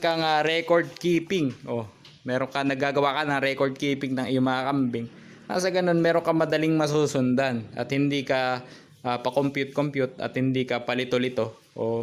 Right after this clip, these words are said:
nag-aalangan sa iyong ginagawa. Okay, sama ko na rin si Oyi. Ayan. Siya yung binigyan ko last time. So, di, siya yung nakitaan ng worm sa kanyang dumi.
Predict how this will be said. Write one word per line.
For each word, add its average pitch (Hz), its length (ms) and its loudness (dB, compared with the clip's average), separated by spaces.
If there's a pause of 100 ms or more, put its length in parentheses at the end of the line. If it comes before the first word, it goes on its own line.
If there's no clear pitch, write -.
nag-aalangan 117 720 0
sa 117 80 -4
iyong 107 240 0 (320)
ginagawa. 95 640 -6 (840)
Okay, 160 180 0
sama 143 240 -2
ko 143 80 0
na 147 160 0
rin 147 80 -4
si 151 160 -4
Oyi. 143 380 0
Ayan. 127 260 -2 (480)
Siya 135 160 0
yung 135 80 -4
binigyan 135 320 -4
ko 135 80 0
last 135 320 -2
time. 120 300 -4 (340)
So, 123 240 -4
di, 123 160 -10
siya 143 240 -4
yung 143 80 -6
nakitaan 135 560 -2
ng 127 180 -4 (140)
worm 117 320 0
sa 120 220 -4
kanyang 123 340 -6
dumi. 123 320 -4